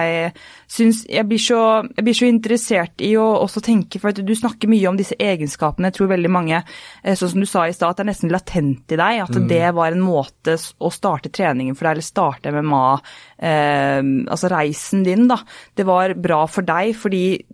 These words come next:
Speaker 1: du kanskje var såpass sterk, kan du si, psykisk?
Speaker 2: Nei, jeg, jeg tenker ikke på det som det, fordi at, eh, jeg synes at det å være sterk psykisk er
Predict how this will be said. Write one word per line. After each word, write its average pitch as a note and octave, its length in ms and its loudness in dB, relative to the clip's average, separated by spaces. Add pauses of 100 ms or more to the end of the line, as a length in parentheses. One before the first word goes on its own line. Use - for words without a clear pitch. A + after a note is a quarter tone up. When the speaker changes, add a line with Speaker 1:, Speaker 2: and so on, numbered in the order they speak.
(120)
Speaker 1:
du F3 280 0
kanskje F3 320 -2
var E3 100 0
såpass - 580 -6
sterk, D#3 440 -4
kan G#3 380 2
du G#3+ 120 2
si, D4 160 0 (100)
psykisk? - 600 -4 (340)
Speaker 2:
Nei, D#3 380 0
jeg, F#3+ 220 2
jeg F#3+ 600 -2
tenker B2 320 0
ikke B2+ 120 -6
på A#2+ 160 2
det A2 60 -4
som C#3 100 -4
det, F3 120 0
fordi D3+ 200 0
at, - 240 -4 (100)
eh, C3 140 0
jeg D3+ 320 0
synes C#3 320 -6
at C#3 80 -2
det B2 140 2
å A#2 40 2
være B2 200 0
sterk C#3+ 460 -4
psykisk F#3 640 -4 (200)
er B2 340 0